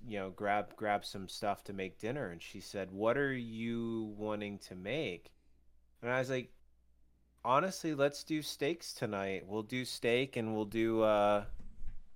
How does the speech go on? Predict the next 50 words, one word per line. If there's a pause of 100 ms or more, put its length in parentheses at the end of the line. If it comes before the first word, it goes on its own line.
(260)
uh,
potato,
you
know,
ma-,
you
know,
do
a
baked
potato
and, (100)
you
know,
do, (560)
we
haven't
done
that
in
a
while."
And
she
said, (1200)
"I
have
already
written
down
all
of
those
things
because
that
was
the
exact
things
that
I
was
gonna
pick
up
on
my
way
home."